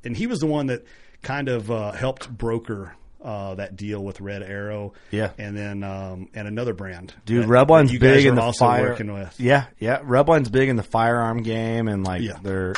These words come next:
Speaker 2: I mean, Chase is the man.
Speaker 1: Yeah, he's good. He's good. Um, we, um, and, you know,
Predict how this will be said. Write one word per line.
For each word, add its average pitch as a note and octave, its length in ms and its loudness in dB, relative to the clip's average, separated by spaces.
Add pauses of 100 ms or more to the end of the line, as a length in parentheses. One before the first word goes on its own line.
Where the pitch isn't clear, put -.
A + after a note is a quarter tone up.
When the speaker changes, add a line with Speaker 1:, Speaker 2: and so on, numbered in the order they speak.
(140)
Speaker 2:
I G2 60 -14
mean, F2+ 180 -6
Chase A2+ 260 -6
is F#2+ 120 -6
the F#2 80 -6
man. F#2 300 -6
Speaker 1:
Yeah, G2 200 -6
he's A#2 220 -4
good. G#2+ 320 -2
He's A2 220 -8
good. G#2+ 340 -4 (100)
Um, G2 540 -8 (460)
we, G#2+ 280 -4
um, F#2+ 400 -8 (760)
and, C3 160 -4
you C#3 100 -4
know, B2+ 120 -2